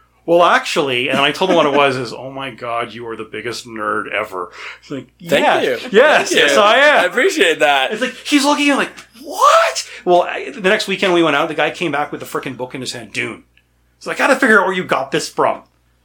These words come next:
Speaker 1: And I flipped through it and I point to it and goes, "Oh God." And I, and he wound up reading the book. It's just, it's a mantra. It's something that keeps your mind off things, right?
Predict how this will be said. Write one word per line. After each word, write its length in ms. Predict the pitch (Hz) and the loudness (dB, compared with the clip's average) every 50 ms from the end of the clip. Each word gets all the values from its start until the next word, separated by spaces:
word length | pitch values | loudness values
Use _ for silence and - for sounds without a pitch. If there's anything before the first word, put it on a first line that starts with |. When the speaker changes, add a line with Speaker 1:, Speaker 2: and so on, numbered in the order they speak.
| _ _ - | _ _ -4
Speaker 1:
And 80 | - 240 | -2 -2
I 40 | - | -2
flipped 280 | - - 156 - - | 0 -2 -2 -4 -2
through 140 | - 147 135 | -4 -4 -4
it 80 | 143 135 | -2 -4
and 20 | |
I 80 | - - | -6 -6
point 220 | - 147 143 - | -6 -6 -6 -4
to 60 | 156 | -6
it 20 | 151 | -10
and 40 | 131 | -12
goes, 160 | 127 - - | -12 -14 -14
"Oh 200 | - - - _ | -16 -16 -16 _
God." 420 | - 143 - 143 131 120 110 - - | -2 2 2 4 4 2 0 -2 -2
And 80 | 139 | -2
I, 100 | 147 160 | 0 0
and 200 | 170 175 165 156 | 0 -2 -2 -2
he 60 | 165 | -2
wound 180 | 156 147 147 151 | 0 0 -2 -2
up 60 | 151 147 | -4 -8
reading 160 | 143 147 151 | -8 -8 -8
the 60 | 131 | -6
book. 280 | 127 185 143 - - - _ - | -6 -6 -6 -8 -10 -16 _ -4
It's 100 | 190 - | 0 0
just, 160 | 269 269 285 | 0 0 -2
it's 100 | 247 - | -2 -2
a 60 | 247 | -2
mantra. 420 | 208 185 190 196 - - 113 - - | 0 0 -2 -2 -2 -4 -6 -6 -6
It's 160 | 139 127 - | -10 -10 -4
something 260 | - 170 156 170 156 | -4 -4 -4 -2 -4
that 200 | 143 135 - - _ _ _ _ _ | -6 -6 -6 -10 _ _ _ _ _
keeps 280 | - - 151 - - | -12 -10 -8 -6 -6
your 80 | 156 139 | -4 -4
mind 280 | 131 123 123 147 160 139 | -4 -2 -2 -2 -4 -4
off 220 | 110 - - - | -6 -8 -12 -16
things, 260 | - - - - - | -20 -20 -20 -18 -18
right? 260 | 117 110 110 131 143 | -16 -14 -14 -14 -16